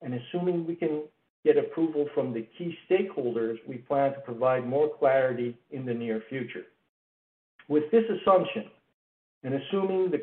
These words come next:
current trajectory of ordinary business, also assuming no extraordinary events, we expect the backlog figures to improve markedly by the next reporting period. I want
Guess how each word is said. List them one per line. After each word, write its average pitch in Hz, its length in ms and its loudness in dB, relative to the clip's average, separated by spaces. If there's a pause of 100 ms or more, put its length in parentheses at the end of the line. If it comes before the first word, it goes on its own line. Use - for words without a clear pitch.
current 190 300 0
trajectory 151 720 2
of 127 180 2
ordinary 156 580 2
business, 120 540 0 (760)
also 156 280 2 (100)
assuming 156 440 0
no 175 240 8
extraordinary 139 880 2
events, 113 400 -4
we 131 140 -14
expect 139 460 2
the 127 40 -2
backlog 117 680 0 (100)
figures 110 340 -6 (100)
to 123 80 -8
improve 120 400 -6
markedly 113 680 -2 (540)
by 117 160 -2
the 110 100 -2
next 113 320 -2 (380)
reporting 107 640 -4 (180)
period. - 380 -6 (1200)
I 143 60 6
want 160 200 6